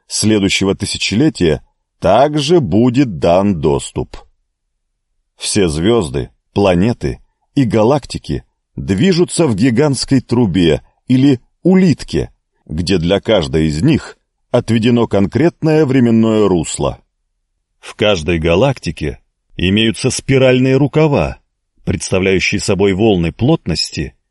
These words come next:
которые вращаются как единое целое с одной и той же угловой скоростью.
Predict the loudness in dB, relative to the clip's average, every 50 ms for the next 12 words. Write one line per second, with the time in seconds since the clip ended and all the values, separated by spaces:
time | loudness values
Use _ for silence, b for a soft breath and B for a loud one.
0 | _ _ _ _ -4 -2 0 0 2 2 2 2 0 0 0 2 2 2 2 0
1 | 0 0 0 0 0 b b b b -2 -2 -2 0 0 0 2 2 2 2 2
2 | 2 2 0 -2 -2 0 2 2 2 2 2 2 0 -2 -6 _ _ _ _ _
3 | _ -12 -4 -2 -2 -2 0 -2 -2 -2 -2 -2 -4 _ -6 -6 -6 -4 _ -2
4 | 0 0 0 2 2 2 2 0 -2 _ _ _ _ -2 0 2 2 2 2 4
5 | 2 2 0 -2 -8 -4 -2 0 0 0 -2 -4 -6 -10 -8 -8 -8 -8